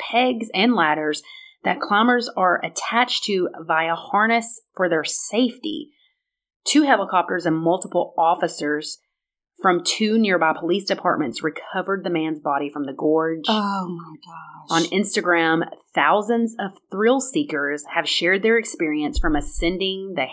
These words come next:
Speaker 1: hair-raising tourist attraction, No. And they say it's not ideal for beginners.
Speaker 2: Or anyone. <laughs>
Speaker 1: No
Speaker 2: Just
Speaker 1: shit.
Speaker 2: saying. This is freaking
Speaker 1: Uh-uh.
Speaker 2: Mm, mm, mm,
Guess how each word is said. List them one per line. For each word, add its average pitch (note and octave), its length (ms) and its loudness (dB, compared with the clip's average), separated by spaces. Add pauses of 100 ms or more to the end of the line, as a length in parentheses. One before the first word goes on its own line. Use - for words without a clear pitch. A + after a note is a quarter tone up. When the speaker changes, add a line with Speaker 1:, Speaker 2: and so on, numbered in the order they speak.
(120)
Speaker 1:
hair-raising A3 720 2
tourist F3+ 460 -4
attraction, D#3 1000 -2 (300)
No. D3 760 0 (440)
And D#3+ 260 0
they D#3+ 140 2
say D#3 240 -2
it's D3+ 160 -8
not F3 380 2
ideal D3 760 -4
for E3 140 2
beginners. C#3 760 -4 (160)
Speaker 2:
Or C#4 320 6
anyone. C#4 460 4
<laughs> - 40 -20 (240)
Speaker 1:
No E3+ 340 4
Speaker 2:
Just - 120 -2
Speaker 1:
shit. - 460 2
Speaker 2:
saying. C#4+ 200 -2 (440)
This F#4+ 240 2
is - 340 0 (180)
freaking A3 380 0 (280)
Speaker 1:
Uh-uh. F3 260 0
Speaker 2:
Mm, B3 140 6
mm, - 360 -2 (120)
mm, A3 80 4